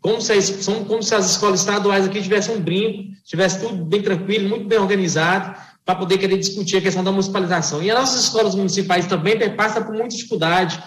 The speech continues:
Nós encontramos muita dificuldade nas escolas municipais, ao qual nós discutimos constantemente com o secretário Ney. É, então, por fim, para encerrar minha fala aqui, eu quero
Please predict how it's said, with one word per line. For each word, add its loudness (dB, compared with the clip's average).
Nós 2
encontramos 0
muita -2
dificuldade 2
nas 0
escolas 0
municipais, -2
ao 0
qual 2
nós 2
discutimos -2
constantemente 0
com -6
o -4
secretário 0
Ney. -4
É, 2
então, -2
por 0
fim, -2
para -2
encerrar 2
minha 0
fala 0
aqui, 0
eu 4
quero 0